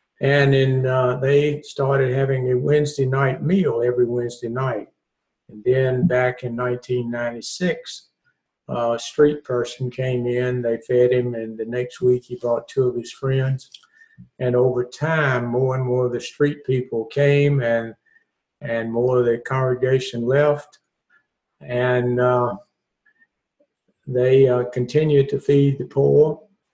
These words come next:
and that number grew and grew, and is still to this day, twenty-one years later, there's still a Wednesday night meal, and we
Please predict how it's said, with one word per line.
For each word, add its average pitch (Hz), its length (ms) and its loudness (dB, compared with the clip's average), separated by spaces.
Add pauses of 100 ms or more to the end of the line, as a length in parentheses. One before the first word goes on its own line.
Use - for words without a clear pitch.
(160)
and 120 200 -6
that 120 200 -2
number 123 300 -4
grew 123 400 2
and 117 120 -6
grew, 127 300 2
and 117 120 -4
is 113 140 -4
still 139 420 4 (100)
to 127 100 0
this 131 300 4
day, 135 400 6
twenty-one 131 560 -4
years 127 260 -2
later, 131 380 4
there's 113 280 -4
still 127 240 -2
a 117 40 -2
Wednesday 120 440 -4
night 123 320 -6
meal, 131 440 0
and 110 160 -12
we 117 220 -14